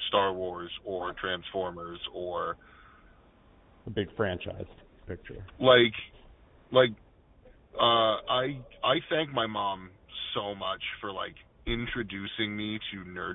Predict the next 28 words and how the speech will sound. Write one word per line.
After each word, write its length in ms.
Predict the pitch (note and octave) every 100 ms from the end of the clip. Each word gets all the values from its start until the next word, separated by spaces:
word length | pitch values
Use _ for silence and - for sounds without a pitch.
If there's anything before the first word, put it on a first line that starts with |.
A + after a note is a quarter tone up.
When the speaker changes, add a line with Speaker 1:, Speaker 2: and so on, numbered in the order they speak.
| -
Speaker 1:
culture 340 | F#2 F2+ G2 G2
as 60 |
a 80 | E2+
whole. 340 | - F2+ F#2+ - - - -
She 60 |
was 140 | C4 C#4+
the 60 | D4
one 100 | C#4
that 120 | C4+
bought 180 | C4 B3
me 100 | B3+
my 140 | B3 A#3+
first 220 | A#3+ -
Player's 260 | A#3 A3+ -
Handbook. 340 | A#3+ C4 - - - - - - - - - - _ - - _ -
Speaker 2:
Oh, 120 | F#3+
yeah? 240 | F#3+ A#3+ B3 - - - - - - - -
My 100 | D#3
Speaker 1:
Like, 160 | F#3+ F3+
Speaker 2:
dad 160 | D3 C#3+
bought 180 | F#3
me 60 | -
Speaker 1:
before 160 | A3 A#3+
Speaker 2:
mine, 200 | A#3 G#3+
Speaker 1:
I, 40 |
Speaker 2:
yeah. 160 | F#3+ F2+ F2+ - - - - - - - - C#3
Speaker 1:
before 440 | F3 - F#3+ G3
I 160 | F#3+